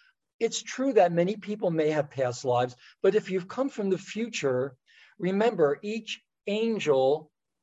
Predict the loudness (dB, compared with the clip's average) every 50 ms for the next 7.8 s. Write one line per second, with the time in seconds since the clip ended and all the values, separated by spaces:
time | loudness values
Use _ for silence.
0 | _ -8 -6 -4 -2 0 0 0 0 -2 0 0 0 0 0 -4 -6 -2 0 2
1 | 2 2 0 -2 -6 -6 -4 -4 -2 -2 -2 -2 -4 -8 _ _ _ _ _ _
2 | _ -14 -2 2 4 4 4 4 0 -4 -2 0 0 2 2 0 -2 -6 -10 -12
3 | -4 0 0 0 0 -2 -8 -6 -2 2 4 4 4 4 2 0 _ -8 -4 -2
4 | -2 -2 -4 -6 -10 -12 -12 -12 -8 -4 -2 -2 -2 -2 -6 -10 _ _ _ _
5 | _ -6 -6 -6 -6 -6 -4 0 2 2 2 2 0 0 4 4 4 6 4 2
6 | 0 -2 -2 -4 -4 -2 -2 -2 -2 -2 -4 -4 -4 -4 -4 -4 -4 -6 -6 -6
7 | -8 -10 -10 -8 -8 -4 0 2 4 4 4 2 0 -6 -12